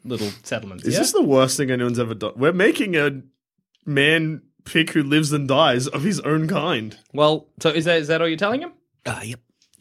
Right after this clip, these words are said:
Speaker 2: He's gonna come back with a lot of Steves.
Speaker 1: So
Speaker 2: We gotta be careful
Speaker 1: you
Speaker 2: of an
Speaker 1: see the
Speaker 2: uprising.
Speaker 1: spiritual advisor step off the bus, and he heads up to the gate.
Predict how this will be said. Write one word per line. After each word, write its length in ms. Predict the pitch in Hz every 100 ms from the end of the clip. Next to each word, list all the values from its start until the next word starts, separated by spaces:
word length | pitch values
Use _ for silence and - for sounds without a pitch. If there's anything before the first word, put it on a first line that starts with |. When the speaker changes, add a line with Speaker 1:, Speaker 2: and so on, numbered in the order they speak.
| - - - _ _ _ 190 -
Speaker 2:
He's 140 | 131
gonna 100 | 143
come 160 | 131 123
back 160 | 117
with 80 | 113
a 40 | 98
lot 160 | 98
of 60 | 90
Steves. 420 | - 104 101 95
Speaker 1:
So 580 | - - - 98 95 101 _ _ - - - _ _ _ _ - - - _ - -
Speaker 2:
We 60 | 113
gotta 80 | 117
be 60 | 107
careful 260 | 113 104
Speaker 1:
you 60 | 131
Speaker 2:
of 60 |
an 40 | 185
Speaker 1:
see 220 | 233 226
the 60 | 190
Speaker 2:
uprising. 180 | 180
Speaker 1:
spiritual 400 | - 180 165 151
advisor 520 | 143 123 117 107 107 110 _
step 300 | - 120 110
off 160 | 98
the 60 | -
bus, 360 | - - - _ _ _ _ _ _ _ _ - -
and 140 | 90
he 100 | 98
heads 260 | 98 127 123
up 140 | 117
to 100 | 110
the 80 | 98
gate. 340 | 87 87 -